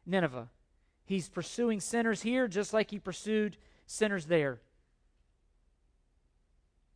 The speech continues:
The cross of Christ, his death, burial, and resurrection is just as sufficient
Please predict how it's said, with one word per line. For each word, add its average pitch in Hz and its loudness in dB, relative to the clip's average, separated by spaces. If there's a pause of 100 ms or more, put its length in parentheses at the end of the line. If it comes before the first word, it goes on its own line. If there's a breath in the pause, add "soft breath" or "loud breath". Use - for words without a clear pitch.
(160)
The 175 -8
cross 220 6
of 214 -6
Christ, 226 8
his 180 -6
death, 202 6
burial, 220 8
and 214 0
resurrection 226 4
is 165 -6
just 208 2
as 220 -2
sufficient 226 4